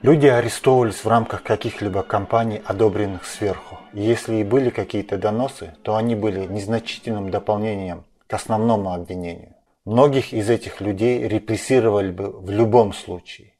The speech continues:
были бы доносы или не были бы доносы. По подсчётам историков,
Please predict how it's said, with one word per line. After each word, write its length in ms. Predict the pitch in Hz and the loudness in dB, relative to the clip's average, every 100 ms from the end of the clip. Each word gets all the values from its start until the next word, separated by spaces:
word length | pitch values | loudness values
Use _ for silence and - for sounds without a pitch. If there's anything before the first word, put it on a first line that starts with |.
| _ | _
были 340 | 98 139 127 | 4 4 6
бы 160 | 117 113 | 2 0
доносы 600 | 107 107 104 104 - 101 | -2 -4 -4 -8 -10 -14
или 260 | - 92 87 | -10 -12 -10
не 240 | 90 101 | -6 -6
были 240 | 90 92 85 | -4 -6 -6
бы 160 | 90 | -10
доносы. 540 | 85 - 85 - - _ _ _ _ | -10 -14 -16 -20 -20 _ _ _ _
По 120 | 127 | -6
подсчётам 500 | 107 117 - 123 113 | -2 -2 0 -2 -2
историков, 720 | 107 - 147 151 131 95 - | -4 0 4 4 4 -4 -12